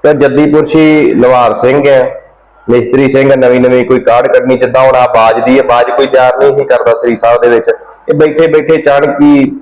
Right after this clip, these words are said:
ਨਾਲ ਦਾ ਵੀ ਬੈਠਾ, ਤੇ ਇਹਨੇ, ਅਸੀਂ, "ਐ ਚੱਲ ਆਪਾਂ ਕੋਈ ਵੱਖਰਾ ਕਰੀਏ ਇਹਦੇ ਵਿੱਚ, ਸ੍ਰੀ ਸਾਹਿਬ ਦੇ ਵਿੱਚ ਹੈਂਡਲ।"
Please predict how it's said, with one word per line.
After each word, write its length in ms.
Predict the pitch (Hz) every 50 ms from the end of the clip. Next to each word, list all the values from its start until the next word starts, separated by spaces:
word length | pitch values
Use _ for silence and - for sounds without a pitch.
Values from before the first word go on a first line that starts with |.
| - _ _ _ _ _ _ _ _ -
ਨਾਲ 180 | 117 117 120
ਦਾ 140 | 120 127 131
ਵੀ 120 | 131 135 135
ਬੈਠਾ, 340 | 120 120 110 92 123 123 123
ਤੇ 260 | 123 127 123 123 120 120 120 - - - -
ਇਹਨੇ, 360 | 113 117 117 120 117 117 113
ਅਸੀਂ, 520 | 107 - - - - - 113 113 113 107 - - -
"ਐ 120 | 104 110 110
ਚੱਲ 280 | - 120 113 117 107 - - _ -
ਆਪਾਂ 240 | - - - 117 113
ਕੋਈ 240 | 113 113 117 120 117
ਵੱਖਰਾ 380 | 104 107 - - - 151 156 147
ਕਰੀਏ 340 | - - 95 98 92 95
ਇਹਦੇ 120 | 95 98 98
ਵਿੱਚ, 200 | 98 98 101 120 151 185 - - - - - -
ਸ੍ਰੀ 220 | - 120 117 110
ਸਾਹਿਬ 260 | 113 123 120 117 117
ਦੇ 60 | 113 110
ਵਿੱਚ 180 | 104 104 -
ਹੈਂਡਲ।" 300 | 104 107 101 95 92 92